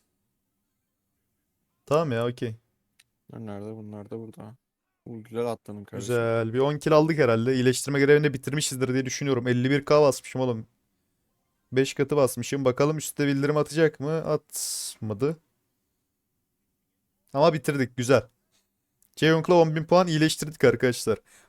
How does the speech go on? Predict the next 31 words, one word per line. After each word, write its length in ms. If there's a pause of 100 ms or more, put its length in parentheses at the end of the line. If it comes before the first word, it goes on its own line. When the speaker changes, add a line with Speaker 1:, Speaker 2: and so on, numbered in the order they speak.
Speaker 1:
Bunun 240
bir 60
de, 320
e, 120
üçlü 360
hesaplaşma 580
versiyonunu 480
bitireceğiz. 560 (320)
Videoda 140
çok 220
zor 200
bir 60
görevler 380
yapmayacağız 500
ama, 280 (960)
e, 720
ilerleyen 580 (420)
videolarda 640
daha 180
zor 180
görevleri 440
yapmaya 360
çalışabiliriz. 920
Piper'la 420
maksimum 420
menzil 280
falan 320
görevleri 380
var 200
diye 140
biliyorum. 300